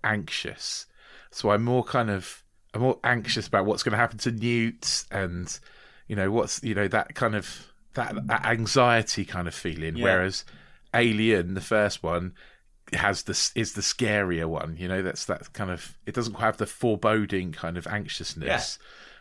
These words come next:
Speaker 1: but it has the jump scare, and that's why I think, like, that's the difference for me.
Speaker 2: But again, A-
Speaker 1: But
Speaker 2: Alien is the same premise as, again, it has a group of people and you know exactly how they fit, which is weird 'cause in that one, Rip-, Ripley is the middle management, and,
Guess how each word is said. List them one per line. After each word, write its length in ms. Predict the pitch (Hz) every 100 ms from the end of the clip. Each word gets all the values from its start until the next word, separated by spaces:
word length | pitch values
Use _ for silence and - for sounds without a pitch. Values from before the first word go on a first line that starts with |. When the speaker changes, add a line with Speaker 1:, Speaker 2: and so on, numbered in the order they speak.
| -
Speaker 1:
but 100 | 101
it 80 | -
has 160 | 98 -
the 80 |
jump 340 | 87 104 90 -
scare, 400 | - 82 73 - -
and 100 | 92
that's 180 | 95 104
why 80 | 104
I 20 |
think, 320 | 85 92 80 -
like, 200 | 82 87 - -
that's 160 | 101
the 100 | -
difference 420 | 90 90 87 -
for 80 | -
me. 280 | 82 78 76 -
Speaker 2:
But 100 | -
again, 220 | 151 208 151
A- 200 | 165 185
Speaker 1:
But 100 | -
Speaker 2:
Alien 360 | 147 180 143 113
is 160 | 98 95
the 60 |
same 260 | - 107 95
premise 440 | 104 110 104 95
as, 360 | 95 92 - - _ _ _ _
again, 320 | 107 - 135
it 60 | 113
has 140 | 101
a 40 | 101
group 260 | 127 127 123
of 80 | -
people 320 | 113 104 98
and 140 | 98
you 60 | 95
know 100 | 98
exactly 440 | 95 - 101 -
how 180 | 98 92
they 80 | 90
fit, 360 | - 113 - -
which 240 | 90 90 117
is 100 | 101
weird 360 | 123 135 107
'cause 260 | 104 - - -
in 100 | 113
that 140 | 110
one, 200 | 85 95
Rip-, 220 | 104 - 107
Ripley 340 | 123 123 101
is 120 | 87
the 60 | 90
middle 220 | 85 82
management, 560 | 85 80 85 - 85 85
and, 160 | 92